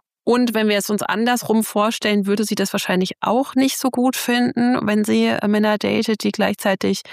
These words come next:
irgendeiner Beziehungsform sind. Und das gilt eigentlich für alles. Also auch wenn uns ein potenzieller Partner, Partnerin gegenüber sitzt, die oder der sagt, "Ja, ich hab da irgendwie entweder in einer, in,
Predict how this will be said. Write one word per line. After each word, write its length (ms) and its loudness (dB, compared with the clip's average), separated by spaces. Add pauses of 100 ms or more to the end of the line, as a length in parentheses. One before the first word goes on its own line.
(380)
irgendeiner 360 2
Beziehungsform 840 0
sind. 220 0
Und 80 0
das 200 -2
gilt 260 -2
eigentlich 420 0
für 180 -2
alles. 380 -2 (420)
Also 220 0
auch 260 0
wenn 140 0
uns 200 0
ein 100 -2
potenzieller 500 0
Partner, 380 0 (260)
Partnerin 520 0
gegenüber 500 0
sitzt, 420 -8 (360)
die 200 2
oder 160 2
der 260 0
sagt, 340 -2
"Ja, 460 0
ich 460 -8 (580)
hab 120 0 (100)
da 360 2
irgendwie 500 0
entweder 280 -2
in 60 2
einer, 200 0
in, 300 -4